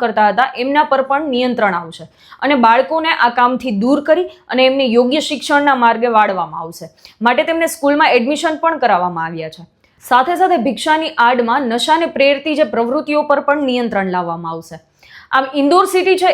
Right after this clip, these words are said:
એ સ્વચ્છતાની બાબતમાં તો અવ્વલ હતું જ, પણ હવે સાથે સાથે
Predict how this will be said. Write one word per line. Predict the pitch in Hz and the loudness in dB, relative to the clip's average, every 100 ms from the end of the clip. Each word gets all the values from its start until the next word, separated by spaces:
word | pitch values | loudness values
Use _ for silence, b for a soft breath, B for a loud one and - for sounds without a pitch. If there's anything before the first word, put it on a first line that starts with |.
| 254 | 0
એ | 269 | -4
સ્વચ્છતાની | 233 247 247 320 320 294 | 0 -2 0 0 0 2
બાબતમાં | 285 302 294 294 | 2 2 0 0
તો | 294 247 | 2 2
અવ્વલ | 254 277 | 2 2
હતું | 262 262 220 | 0 -2 -4
જ, | - B B | -12 B B
પણ | 262 269 | -2 2
હવે | 330 330 | 0 4
સાથે | 262 311 359 | 2 2 0
સાથે | 311 294 | 0 0